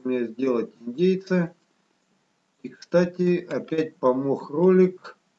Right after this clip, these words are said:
именно с типажом вот таким вот. Можно прибавить лоб, где-то увести, так приподнять, утянуть глаза,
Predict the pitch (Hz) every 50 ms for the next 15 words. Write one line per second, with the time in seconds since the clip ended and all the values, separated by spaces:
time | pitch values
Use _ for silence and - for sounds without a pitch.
0 | _ _ _ _ _ _ _ _ _ _ _ _ _ _ _ - 147 151 156 156
1 | 156 156 156 151 151 151 151 147 - - _ _ _ _ _ _ _ _ _ _
2 | _ _ _ _ _ _ _ _ _ _ _ _ - - _ _ - 135 123 -
3 | _ 123 117 107 104 120 143 147 147 143 131 131 _ _ _ _ - 127 127 -
4 | _ _ - 120 117 - - 117 113 117 113 110 104 104 - _ _ _ _ _
5 | _ _ _ _ _ _ _ _ _ _ _ _ _ - 123 127 123 113 117 120
6 | 113 113 - - 120 113 113 120 123 120 117 110 107 104 - 139 151 175 180 175
7 | - - - - _ _ _ _ _ _ _ _ _ _ 104 120 117 117 - -
8 | 113 107 107 107 104 104 107 107 - _ _ 123 117 107 - _ - 117 110 104
9 | - - _ _ _ _ _ _ _ _ _ _ _ _ _ _ _ _ _ _
10 | _ _ _ _ _ _ _ - 117 117 113 - - 123 120 117 117 127 127 123
11 | 107 - - - - _ _ _ _ _ _ _ _ _ 135 123 110 - - 123
12 | 120 120 120 117 101 - 98 104 110 113 117 120 131 151 180 190 185 175